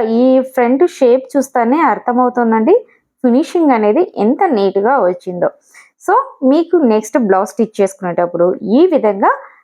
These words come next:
స్టిచ్ చేసి చూడండి. అదేవిధంగా మీరు స్టిచ్ చేసుకునేటప్పుడు మీకు ఫినిషింగ్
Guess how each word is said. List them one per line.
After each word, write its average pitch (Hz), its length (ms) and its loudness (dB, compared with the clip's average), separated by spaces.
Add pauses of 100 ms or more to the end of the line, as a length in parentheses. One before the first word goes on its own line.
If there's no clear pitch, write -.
(180)
స్టిచ్ 262 300 -2
చేసి 269 220 2 (100)
చూడండి. 254 400 2 (360)
అదేవిధంగా 339 480 0 (120)
మీరు 349 240 4
స్టిచ్ - 260 -4
చేసుకునేటప్పుడు 220 720 0
మీకు 202 240 -2
ఫినిషింగ్ 285 420 0